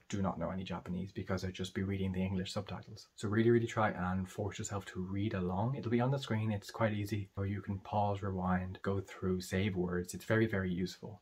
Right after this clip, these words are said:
And that's something that I do a lot. I'm currently watching, I think in English it's called Call My Agent on Netflix, but it's Dix pour cent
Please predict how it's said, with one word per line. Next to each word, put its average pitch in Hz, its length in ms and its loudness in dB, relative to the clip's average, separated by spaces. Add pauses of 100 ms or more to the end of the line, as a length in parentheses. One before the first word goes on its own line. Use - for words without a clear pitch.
(100)
And 101 120 6
that's 104 180 2
something 101 260 0
that 98 120 4
I 92 160 2
do 92 240 2
a - 20 4
lot. 107 320 2
I'm 98 120 -2
currently 101 400 -4
watching, 90 1040 -2 (120)
I 101 80 -4
think 113 220 0
in 107 220 -2
English 104 240 0
it's - 80 -14
called 101 240 -4
Call 101 240 -4
My 92 240 0
Agent 131 520 -6
on 98 520 0
Netflix, 98 600 -4
but 95 120 0
it's 98 120 -6
Dix 113 200 -2
pour 107 180 -10
cent 107 280 0